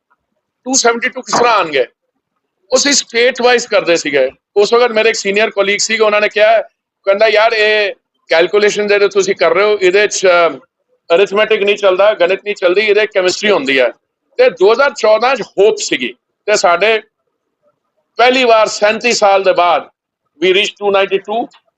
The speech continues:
ਟੂ, ਟੂ, ਨਹੀਂ, ਨਹੀਂ, we crossed two seventy-two, we reached, uh, two ninety-two। ਦੋ ਹਜ਼ਾਰ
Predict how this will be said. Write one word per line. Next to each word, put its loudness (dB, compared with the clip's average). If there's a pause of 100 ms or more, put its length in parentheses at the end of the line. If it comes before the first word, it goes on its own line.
(580)
ਟੂ, 0
ਟੂ, -6
ਨਹੀਂ, -2
ਨਹੀਂ, -2
we -4
crossed -2
two 0
seventy-two, -6
we -6
reached, -2
uh, 2 (440)
two 0
ninety-two। -4 (1400)
ਦੋ 6
ਹਜ਼ਾਰ 0